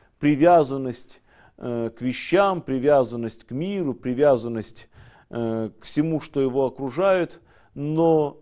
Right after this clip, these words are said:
и для таких людей это еще не все. Чтоб по-настоящему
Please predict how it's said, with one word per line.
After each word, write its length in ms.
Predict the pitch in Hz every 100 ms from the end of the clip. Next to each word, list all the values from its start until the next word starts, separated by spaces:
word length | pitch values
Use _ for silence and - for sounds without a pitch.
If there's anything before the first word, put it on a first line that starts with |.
| -
и 140 | 147
для 180 | 123 143
таких 500 | - 151 156 220 208
людей 280 | 180 160 170
это 380 | 170 185 175 165
еще 360 | 160 - 160
не 140 | 147 143
все. 480 | - - 127 98 - _ _
Чтоб 320 | - 156 -
по-настоящему 1300 | 151 151 151 - 160 170 180 170 - - 131 110 95